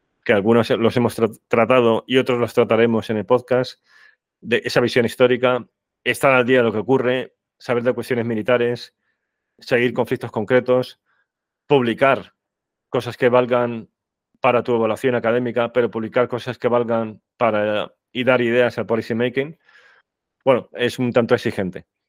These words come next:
Y por tanto explicar que sea difícil que esto se vaya consolidando en nuestro país. No es imposible, pero, bueno, es poco a poco. Y si, si miramos a hace treinta años, prácticamente no había nada. O sea, cuando yo empecé la tesis,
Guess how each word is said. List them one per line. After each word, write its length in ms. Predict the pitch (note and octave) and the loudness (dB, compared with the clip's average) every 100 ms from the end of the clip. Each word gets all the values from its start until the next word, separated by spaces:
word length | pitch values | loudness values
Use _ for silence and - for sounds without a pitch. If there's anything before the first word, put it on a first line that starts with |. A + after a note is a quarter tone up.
| _ - | _ -4
Y 120 | B2 | -2
por 180 | A2+ A2+ | 0 0
tanto 320 | A2+ A#2 B2+ | 0 4 4
explicar 720 | A2 - A#2+ C3 C3 C3+ - | 2 -2 -2 2 4 2 -4
que 240 | - A#2 | -2 0
sea 240 | G#2 C3 A#2 | 0 0 0
difícil 500 | A#2+ A2+ C3+ C3+ C3+ | 0 -4 -6 -4 -6
que 100 | B2 | -6
esto 200 | - G#2 | -8 -8
se 120 | - | -4
vaya 200 | G#2+ A2+ | -2 -2
consolidando 800 | A2+ A2 G2 G2+ G#2 A#2 A#2 G#2+ | -2 -6 -4 -2 -2 0 0 -2
en 80 | G#2 | -4
nuestro 240 | G2+ A#2+ | -4 -2
país. 340 | A#2+ D#3 F#3 _ _ - | 0 0 -2 _ _ -6
No 120 | A2 | -4
es 80 | A#2+ | -2
imposible, 440 | A#2+ G#2+ C#3 E3+ | 0 2 2 0
pero, 340 | B2+ G2+ F2+ _ _ _ _ | 0 -2 -2 _ _ _ _
bueno, 260 | - G2 F#2 - | -10 -10 -10 -12
es 200 | A2 - | -12 -4
poco 220 | A#2 F#2+ | -2 -2
a 60 | |
poco. 240 | F2 G2 - | -2 -6 -10
Y 160 | - A2+ | -8 -4
si, 380 | - B2 A2+ - _ _ | 0 0 0 -6 _ _
si 200 | - B2+ | -6 -2
miramos 440 | A2+ B2 C#3+ C#3+ | 0 0 0 0
a 140 | D3+ C#3+ | 0 0
hace 260 | C#3 D3 C3 | 0 -2 0
treinta 440 | C3+ C#3 C3 C3 | 0 0 0 -2
años, 480 | C3+ C3 E3 - _ _ _ _ _ _ _ - | -2 -6 -10 -14 _ _ _ _ _ _ _ -6
prácticamente 460 | A#2+ C3 A#2+ A#2+ | -4 -2 -2 0
no 100 | B2+ | 2
había 200 | A#2+ A#2 | 2 0
nada. 300 | A2 G#2+ E2+ _ | 0 -4 -6 _
O 20 | |
sea, 140 | - G2+ | -10 -8
cuando 640 | G2+ G2 F#2+ F#2+ G2 F#2+ | -6 -4 -4 -4 -8 -14
yo 180 | - A2 | -14 -8
empecé 280 | A2 A2+ B2+ | -6 -4 0
la 220 | A#2+ A#2 | 2 2
tesis, 520 | A#2 B2 - C#3 C3+ | 2 0 2 0 0